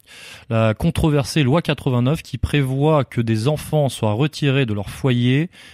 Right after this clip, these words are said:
si, euh, dans un cadre qui sera jugé par les services sociaux,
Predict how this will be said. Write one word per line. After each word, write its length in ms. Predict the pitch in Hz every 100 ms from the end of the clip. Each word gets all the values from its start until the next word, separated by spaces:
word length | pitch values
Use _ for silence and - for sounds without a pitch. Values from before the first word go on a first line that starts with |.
| - _
si, 580 | - - 151 160 143 117
euh, 460 | 104 98 98 95 92
dans 240 | 101 104
un 80 | 113
cadre 400 | - 131 107 98
qui 140 | 110
sera 240 | - 98 104
jugé 340 | 127 127 135
par 160 | 107 95
les 60 |
services 380 | 95 131 117 110
sociaux, 540 | - 110 - 131 147